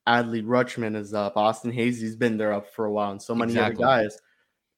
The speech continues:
Speaker 1: That's a team that's winning games. They're,
Speaker 2: Ten
Speaker 1: they're
Speaker 2: in, in a
Speaker 1: literally
Speaker 2: row.
Speaker 1: five hundred.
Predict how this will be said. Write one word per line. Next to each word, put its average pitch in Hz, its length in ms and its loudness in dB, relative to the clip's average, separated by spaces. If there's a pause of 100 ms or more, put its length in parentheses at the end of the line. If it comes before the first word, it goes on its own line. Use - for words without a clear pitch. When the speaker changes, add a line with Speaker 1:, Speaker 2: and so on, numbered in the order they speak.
(500)
Speaker 1:
That's 139 300 8
a 151 60 0
team 156 300 0
that's 135 220 4
winning 151 340 4
games. 151 500 4
They're, 131 220 0
Speaker 2:
Ten 139 180 4
Speaker 1:
they're 156 60 4
Speaker 2:
in, 135 160 2
in 131 80 2
a 131 40 4
Speaker 1:
literally 135 80 4
Speaker 2:
row. 143 120 4
Speaker 1:
five 165 220 8
hundred. 123 380 -6